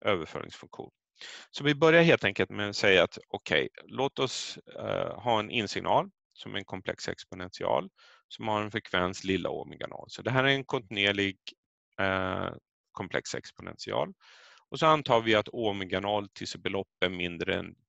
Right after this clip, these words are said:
pi genom T S. Och pi genom T S är ju det dubbla, ehm,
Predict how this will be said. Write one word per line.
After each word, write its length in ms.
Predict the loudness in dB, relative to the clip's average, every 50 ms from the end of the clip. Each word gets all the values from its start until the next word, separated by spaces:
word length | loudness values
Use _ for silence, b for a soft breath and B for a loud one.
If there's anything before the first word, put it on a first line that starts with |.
| _ -6
pi 260 | -4 -4 -4 -2 -2
genom 240 | -2 -2 -4 -6 -8
T 240 | -8 -6 -6 -4 -4
S. 220 | -6 -6 -6 -6
Och 260 | -6 -4 -4 -6 -8 -10 _ _ -2
pi 80 | 0
genom 360 | 0 2 2 0 0 0 -4 -6
T 300 | -4 -2 0 2 2 2
S 240 | 2 0 0 -4
är 80 | -4 -4
ju 280 | -4 -4 -6 -6 -8 -10 _ _ _ _ _
det 100 | -10 -10
dubbla, 640 | -8 _ -4 -4 -4 -4 _ -4 0 0 2 2 0 b b b b b b b b b b b -6 -2
ehm, 500 | -2 0 0 -2 -4 -8 -10 -16 -20